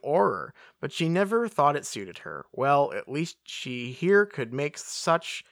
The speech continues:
make sure the next wave of heroes can be trained properly for the inevitable return of the dark powers. Voldemort definitely wouldn't be the last, and even though it's been seven years since the last hint of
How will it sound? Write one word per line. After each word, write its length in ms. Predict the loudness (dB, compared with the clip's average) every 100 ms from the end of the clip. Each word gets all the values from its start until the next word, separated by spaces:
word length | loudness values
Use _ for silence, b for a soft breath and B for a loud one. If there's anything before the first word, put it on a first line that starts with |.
| _ _ _ _ _ _
make 240 | -4 -2 -2
sure 280 | 4 6 6
the 80 | 2
next 300 | -2 -4 0
wave 200 | 2 0
of 120 | -4
heroes 400 | -2 0 0 -4
can 120 | -10
be 100 | -12
trained 340 | -6 -4 -4 -2
properly 500 | 0 0 -4 -6 -8
for 240 | -10 -10
the 140 | -8
inevitable 520 | -6 -4 -2 0 0 0
return 460 | -2 -2 0 0
of 140 | -4 -8
the 120 | -4
dark 320 | -2 -2 -2
powers. 520 | -2 -2 -2 -8 -16 b b b b 0
Voldemort 460 | 2 4 4 2 -2
definitely 440 | 0 0 0 -6 -8
wouldn't 320 | -8 -8 -8
be 100 | -8
the 100 | -8
last, 420 | -6 -6 -6 -8
and 100 | -10 -8
even 260 | -2 2
though 120 | 2
it's 100 | 2
been 120 | -2 -4
seven 300 | -2 0 0
years 220 | 0 -2
since 220 | -6 -4
the 80 | 0
last 320 | 2 2 0
hint 240 | -4 -4 -6
of 220 | -10 -10